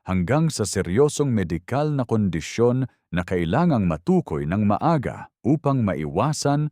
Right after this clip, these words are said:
ang mga komplikasyon. Kung napapansin mong madalas kang magising sa gabi upang umihi, lalo na kung lampas na ito sa dalawang beses bawat gabi, mainam na kumonsulta agad sa doktor.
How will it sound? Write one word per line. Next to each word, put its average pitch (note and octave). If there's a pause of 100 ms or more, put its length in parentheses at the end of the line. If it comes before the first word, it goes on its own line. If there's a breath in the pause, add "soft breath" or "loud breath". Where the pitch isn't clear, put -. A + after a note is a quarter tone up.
(120)
ang F2
mga D#2
komplikasyon. F2+ (720)
Kung G#3+
napapansin E3
mong D3
madalas A2
kang B2+
magising D3+
sa -
gabi A2+
upang D#3+
umihi, G#2+ (640)
lalo E3+
na A#2+
kung A2+
lampas F2
na F2+
ito A#2
sa F#2+
dalawang E2+
beses D3+
bawat B2
gabi, A2 (480)
mainam D3
na G#2+
kumonsulta A#2+
agad F#2+
sa F#2+
doktor. -